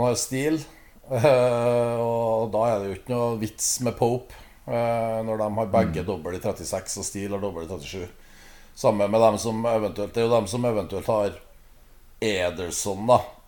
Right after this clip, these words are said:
Speaker 1: Ederson, Kepa eller sånt, som kunne ha gått Pope for så vidt, og spilt Pope i trettiseks. Det har vært en mulighet,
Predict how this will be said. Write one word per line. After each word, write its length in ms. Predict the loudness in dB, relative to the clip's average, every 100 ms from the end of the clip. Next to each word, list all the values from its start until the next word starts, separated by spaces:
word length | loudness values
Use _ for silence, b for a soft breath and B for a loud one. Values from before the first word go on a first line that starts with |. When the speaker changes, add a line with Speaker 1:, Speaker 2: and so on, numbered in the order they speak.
| -20 -16 -4
Speaker 1:
Ederson, 600 | -2 0 -4 -6 -8 -4
Kepa 440 | 0 0 0 -2
eller 100 | -2
sånt, 140 | -4 -6
som 80 | -8
kunne 320 | -8 -6 -4
ha 60 | -4
gått 460 | -6 -8 -12 -20 -12
Pope 380 | -4 -2 -2 -6
for 120 | -6 -2
så 120 | 0
vidt, 260 | -2 -8 -14 -10
og 80 |
spilt 320 | -8 -8 -10 -4
Pope 380 | -2 -2 -6 -10
i 300 | -8 -6 -8 -12 -20 b b b b b -4
trettiseks. 520 | -2 0 2 2 0 -6 -10 b b b 0
Det 100 | 4
har 160 | 6
vært 100 | 4
en 80 | -2
mulighet, 480 | -2 -2 -4 -8 -16